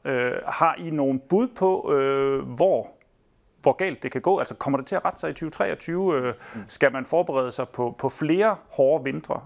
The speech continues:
Speaker 1: Øh, er det noget, I har, har bud på?
Speaker 2: Altså, jeg tror helt overordnet må vi sige pas på, på prognoser på el- og gaspriser. Altså, det er, øh, i hvert fald med vores baggrund, øh, umuligt at forudsige, men vi kan jo sige noget om, at der har været gigantiske udsving,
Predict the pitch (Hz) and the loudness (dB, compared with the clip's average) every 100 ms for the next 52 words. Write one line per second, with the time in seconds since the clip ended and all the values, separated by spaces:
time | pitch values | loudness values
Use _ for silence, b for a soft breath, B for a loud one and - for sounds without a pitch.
0 | - 123 - 120 156 175 131 123 123 127 | -6 -6 -4 -2 -2 -2 -2 -4 -4 -6
1 | - 170 - - _ b b b b b | -2 -2 -4 -10 _ b b b b b
2 | b - 120 113 170 131 107 98 _ 143 | b -4 -2 0 0 0 -4 -14 _ -4
3 | 147 123 123 113 107 117 - 117 - - | -2 0 -2 -6 -8 -8 -4 -6 -6 -12
4 | - 113 110 - 139 120 - - - 160 | -6 -4 -4 -4 -4 -4 -10 -14 -4 0
5 | 139 139 165 - 117 135 110 123 135 120 | 0 0 -2 -2 -2 -2 -2 -2 -2 -4
6 | 117 - 113 107 113 113 117 127 131 131 | -8 -6 -6 -4 -4 -4 0 0 0 -2
7 | - _ _ _ _ _ - 110 104 98 | -6 _ _ _ _ _ -6 -4 -2 -4
8 | 98 98 101 - - 104 123 139 123 120 | -4 -6 -6 -10 -10 0 0 0 -6 -4
9 | 139 156 143 135 131 120 131 - 110 110 | -2 0 0 0 -4 -10 -10 -6 -4 -2
10 | 127 135 113 110 120 120 120 110 110 113 | -2 -2 -2 -2 -4 -4 -4 -4 -4 -4
11 | 113 113 180 180 147 131 117 117 117 117 | -4 -2 0 0 -2 -2 -4 -4 -4 -2
12 | 151 120 - 120 143 143 123 98 | -4 -4 -8 -4 -4 -4 -6 -6